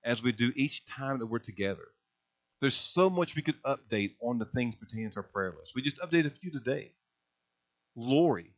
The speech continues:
has severe heart conditions that she's scared to death of. I mean, it's being recorded. She may listen to it earlier, but she knows this. I mean, she confided to me, and she said, "I can share that with you." She has made out her obituary.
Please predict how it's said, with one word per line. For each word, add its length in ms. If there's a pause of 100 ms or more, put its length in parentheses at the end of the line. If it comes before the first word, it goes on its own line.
(540)
has 200
severe 540
heart 340
conditions 520
that 120
she's 260
scared 580
to 80
death 480
of. 180 (1200)
I 40
mean, 100
it's 60
being 160
recorded. 460
She 100
may 120
listen 240
to 100
it 80
earlier, 260
but 120
she 200
knows 280
this. 180
I 20
mean, 100
she 280
confided 480
to 60
me, 160
and 80
she 140
said, 160
"I 40
can 140
share 180
that 140
with 160
you." 60 (2000)
She 220
has 400
made 380
out 300
her 180
obituary. 640